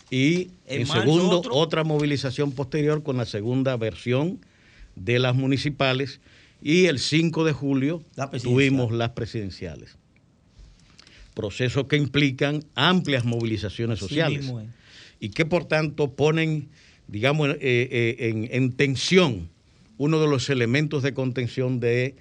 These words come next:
Speaker 1: las epidemias, que es el contacto físico y el distanciamiento social necesario que hay que tener para poder evitar esto. Y se da en condiciones, lógicamente, de bebedera de romo, de desplazamiento,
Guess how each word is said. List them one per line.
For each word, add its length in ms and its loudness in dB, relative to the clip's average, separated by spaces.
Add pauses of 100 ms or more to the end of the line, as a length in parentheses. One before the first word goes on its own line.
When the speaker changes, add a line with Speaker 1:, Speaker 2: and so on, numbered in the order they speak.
(300)
Speaker 1:
las 460 -2
epidemias, 680 0
que 320 -2
es 220 -4
el 160 -6
contacto 580 -4
físico 540 -10 (680)
y 120 0
el 100 0
distanciamiento 840 -6
social 380 -6
necesario 640 -8
que 120 -8
hay 120 -4
que 160 -6
tener 420 -6 (480)
para 280 -2
poder 320 -2
evitar 360 -4
esto. 320 -16 (560)
Y 140 -4
se 160 2
da 140 4
en 80 2
condiciones, 580 -2
lógicamente, 840 -2
de 240 -2
bebedera 640 -2
de 140 -4
romo, 560 -4
de 100 -8
desplazamiento, 1000 -4